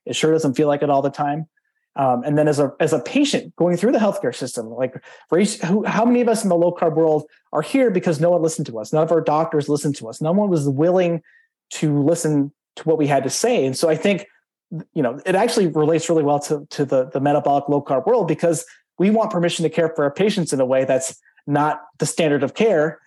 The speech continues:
And no one's even willing to listen to us to say yes to this idea that maybe this way of,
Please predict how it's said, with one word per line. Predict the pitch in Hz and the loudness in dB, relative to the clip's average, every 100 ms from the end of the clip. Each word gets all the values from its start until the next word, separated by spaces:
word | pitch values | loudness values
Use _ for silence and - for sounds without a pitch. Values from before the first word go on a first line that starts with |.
| _ _ | _ _
And | - 160 | 0 2
no | |
one's | 170 180 | 2 2
even | 175 160 160 | 2 2 2
willing | 170 165 | 2 0
to | 156 151 | -2 0
listen | 156 165 156 | 0 0 -4
to | 139 | -2
us | 139 | -4
to | - | -4
say | 139 147 | -2 0
yes | 139 151 - | 0 -2 -4
to | |
this | 147 139 | -6 -4
idea | - 131 156 160 | -2 0 0 -2
that | - | -4
maybe | 147 180 156 | -4 -2 0
this | 135 139 - | -2 -4 0
way | 156 | 2
of, | 143 | 2